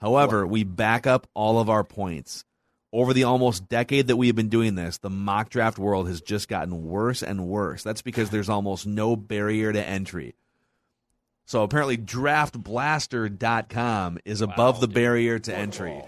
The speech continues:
Speaker 2: Draft Blaster's drawing a line in the sand.
Speaker 1: <laughs>
Speaker 2: Wow.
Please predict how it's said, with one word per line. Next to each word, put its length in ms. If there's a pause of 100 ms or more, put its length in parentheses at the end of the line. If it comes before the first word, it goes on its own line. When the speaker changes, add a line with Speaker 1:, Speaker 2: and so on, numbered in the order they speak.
(160)
Speaker 2:
Draft 300
Blaster's 480
drawing 260
a 160
line 220
in 80
the 80
sand. 720
Speaker 1:
<laughs> 720
Speaker 2:
Wow. 520